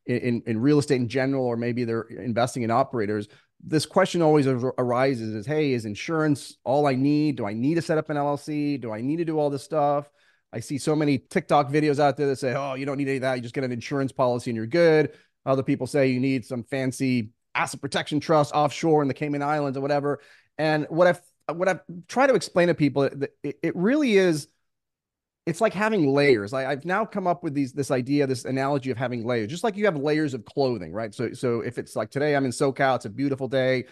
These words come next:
So maybe you, good, I can go out and wear a t-shirt, right? So no problem. I got my, my one layer of clothing.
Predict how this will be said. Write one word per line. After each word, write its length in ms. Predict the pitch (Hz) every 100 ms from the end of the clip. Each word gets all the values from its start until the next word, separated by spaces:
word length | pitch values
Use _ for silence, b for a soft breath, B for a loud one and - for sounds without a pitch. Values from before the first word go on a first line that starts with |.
| b b _
So 160 | 151
maybe 260 | 147 170 170
you, 180 | 156 135
good, 380 | 117 147 143
I 80 | 131
can 120 | 131 135
go 180 | 135
out 140 | 139 131
and 100 | 123
wear 120 | 123
a 40 |
t-shirt, 460 | 113 131 120 95 90
right? 180 | 107 104
So 80 | 120
no 140 | 127
problem. 280 | - 123 113
I 40 |
got 100 | 107
my, 160 | 113 113
my 240 | 120 123
one 260 | 120 139 127
layer 200 | 127 120
of 100 | 107
clothing. 440 | 135 127 113 107